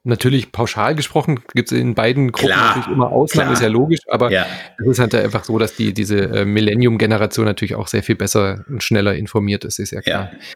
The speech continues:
Speaker 2: Ja.
Speaker 1: Ja. Eckst du denn an mit deiner Art in der Branche? Also merkst du da auch irgendwie Widerstände
Speaker 2: Oh.
Speaker 1: oder finden die das, äh,
Speaker 2: Boah, gute
Speaker 1: finden das
Speaker 2: Frage.
Speaker 1: cool?
Speaker 2: Tja.
Speaker 1: Also gibt es keine Hersteller oder so, die sagen, Nö, mit, mit, mit Ihnen möchten wir nicht zusammenarbeiten, Herr
Speaker 2: Doch, klar, natürlich.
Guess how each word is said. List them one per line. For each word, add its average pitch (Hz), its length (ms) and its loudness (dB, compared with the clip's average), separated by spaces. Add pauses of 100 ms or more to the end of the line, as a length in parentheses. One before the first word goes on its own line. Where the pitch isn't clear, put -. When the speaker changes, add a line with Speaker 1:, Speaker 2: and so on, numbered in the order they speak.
(420)
Speaker 2:
Ja. 104 100 0
Speaker 1:
Ja. 95 100 -2 (720)
Eckst - 220 -2
du 180 60 4
denn 143 180 2
an 156 300 -2
mit 226 160 -2
deiner 180 300 -2
Art 185 280 -2
in - 140 -6
der 170 100 0
Branche? 185 580 -6
Also 123 180 -4
merkst 123 280 -4
du 127 40 -4
da 127 160 -2
auch 123 180 -4
irgendwie 120 400 -2
Widerstände 170 720 0
Speaker 2:
Oh. 160 80 6
Speaker 1:
oder 131 120 2
finden 120 380 -2
die 120 60 -6
das, - 320 -8
äh, 113 160 0
Speaker 2:
Boah, 104 260 2
gute 120 240 0
Speaker 1:
finden - 0 -
das 110 60 -8
Speaker 2:
Frage. 104 480 -2
Speaker 1:
cool? 104 180 -4 (580)
Speaker 2:
Tja. 98 640 -6 (800)
Speaker 1:
Also 113 160 -4
gibt 117 160 2
es - 100 -4
keine 120 220 2
Hersteller 117 540 0
oder 113 160 0
so, 113 120 -4
die 107 100 -4
sagen, 107 260 -2
Nö, 117 120 -6
mit, 117 280 -8
mit, 113 280 -10
mit 123 160 -4
Ihnen 202 280 4
möchten 165 220 -2
wir 151 60 2
nicht 160 160 -2
zusammenarbeiten, 156 600 -6
Herr - 80 -8
Speaker 2:
Doch, 101 440 2
klar, 87 360 -2
natürlich. 98 480 -2